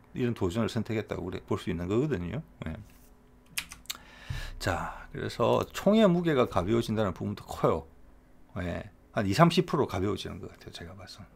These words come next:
이삼십 퍼센트 이상. 이거 보시면 알아요. 예. 이 사십 밀리 포 제가 몇 번 써먹은 슬라이드인데 사십 밀리 포를 씨티 형-, 씨티에이 형식으로 바꿨더니 무게가 거의 사-, 어, 삼십 밀리 포가 가까워지는 거예요. 예. 길이도 그렇고.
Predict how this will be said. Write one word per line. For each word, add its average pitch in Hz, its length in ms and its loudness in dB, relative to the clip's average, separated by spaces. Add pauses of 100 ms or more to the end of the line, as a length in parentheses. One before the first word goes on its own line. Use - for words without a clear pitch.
이삼십 123 380 -2
퍼센트 - 260 -2
이상. - 240 -4 (440)
이거 151 200 6
보시면 143 440 4
알아요. 85 320 -2 (260)
예. 85 160 -10 (360)
이 156 80 4
사십 151 280 6
밀리 170 200 6
포 117 120 -2
제가 127 200 4
몇 123 160 8
번 127 100 2
써먹은 143 640 4
슬라이드인데 107 640 2
사십 - 280 2
밀리 165 200 2
포를 131 440 2
씨티 170 320 -2
형-, 147 200 0
씨티에이 135 400 0
형식으로 123 280 0
바꿨더니 113 640 0 (360)
무게가 110 580 4 (720)
거의 131 260 4
사-, - 160 -8 (100)
어, 120 120 2
삼십 185 320 4
밀리 120 160 2
포가 98 300 -2
가까워지는 92 460 -2
거예요. - 180 -20 (1120)
예. 92 180 -10 (800)
길이도 131 300 2
그렇고. 80 260 -10